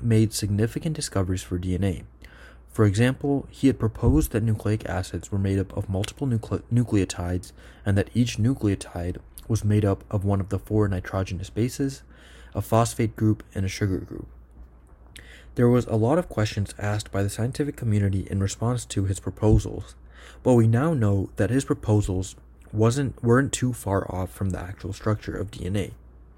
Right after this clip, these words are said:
Next comes the discovery that you all are probably most familiar with,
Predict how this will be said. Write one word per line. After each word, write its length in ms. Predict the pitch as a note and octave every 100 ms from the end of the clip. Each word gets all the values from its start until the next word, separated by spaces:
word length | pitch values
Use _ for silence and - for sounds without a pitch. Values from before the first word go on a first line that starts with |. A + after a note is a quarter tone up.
| - - - - - - - - - -
Next 420 | A2+ C#3+ - -
comes 320 | - A2 G2+
the 140 | G2+ G#2+
discovery 480 | F#2 - G2+ G2 F#2+
that 160 | F2
you 260 | G#2 A#2 C3
all 300 | G2 F2+ F2+
are 80 | G2+
probably 340 | - F#2+ F#2
most 300 | F2 F2 -
familiar 380 | F2+ G2 B2 G2
with, 240 | C#2+ B1